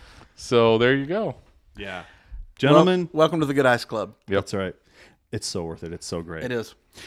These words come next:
Speaker 1: You know, we should probably start doing this. Listeners, all dozen of you, uh, they're gonna wanna know,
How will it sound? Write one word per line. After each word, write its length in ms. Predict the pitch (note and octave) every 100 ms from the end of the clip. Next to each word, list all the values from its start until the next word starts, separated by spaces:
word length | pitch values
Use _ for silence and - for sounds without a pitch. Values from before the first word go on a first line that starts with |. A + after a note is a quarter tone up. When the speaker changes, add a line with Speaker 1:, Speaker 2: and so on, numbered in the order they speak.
| - _ _ _ _ -
Speaker 1:
You 140 | C#3
know, 100 | D3
we 80 | D#3
should 160 | D#3+ E3+
probably 160 | F3+
start 300 | D3 D3+ B2+
doing 240 | B2+ B2 A2+
this. 420 | G#2 - - - _ -
Listeners, 760 | B2+ D3 E3 D3+ C#3+ C3+ - -
all 180 | B2 C3
dozen 380 | B2 B2 A2+ A#2+
of 120 | A2
you, 420 | A2+ A#2 A2 A2 -
uh, 280 | A2 G#2+
they're 180 | G#2+ D#3+
gonna 180 | B3 A3
wanna 240 | F#3+ E3
know, 360 | E3 F#3 G2